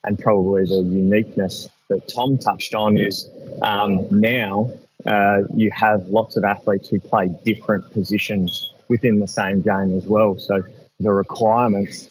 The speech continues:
for them to play in different positions are different, uh, pending if, if they're playing as a speed forward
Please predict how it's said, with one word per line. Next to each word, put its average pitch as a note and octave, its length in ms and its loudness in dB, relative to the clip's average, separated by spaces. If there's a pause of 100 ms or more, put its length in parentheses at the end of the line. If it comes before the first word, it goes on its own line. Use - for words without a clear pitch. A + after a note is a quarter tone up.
(120)
for G#2+ 60 -4
them G2 220 0
to - 120 -6
play G2 360 -2
in F#2+ 100 -2
different G2+ 320 -4
positions F#2+ 520 -4
are F#2+ 60 0
different, F#2 460 -4 (520)
uh, F#2 260 -4 (100)
pending F#2+ 460 0
if, - 160 -10 (400)
if - 180 -4
they're F#2+ 140 0
playing F#2+ 480 0
as F#2 200 -2
a F2+ 220 -4 (560)
speed G2 280 -2
forward G#2 500 0